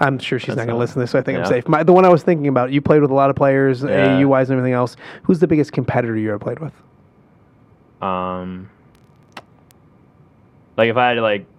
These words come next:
Speaker 2: pick one guy to go to war with against the aliens.
Speaker 1: That's it.
Speaker 2: Um,
Speaker 1: I wasn't gonna say with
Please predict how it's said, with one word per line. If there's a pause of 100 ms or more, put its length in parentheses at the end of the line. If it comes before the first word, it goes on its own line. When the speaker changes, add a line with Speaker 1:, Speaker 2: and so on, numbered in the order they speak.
(100)
Speaker 2:
pick
one
guy
to
go
to
war
with
against
the
aliens. (220)
Speaker 1:
That's
it.
Speaker 2:
Um,
Speaker 1:
I
wasn't
gonna
say
with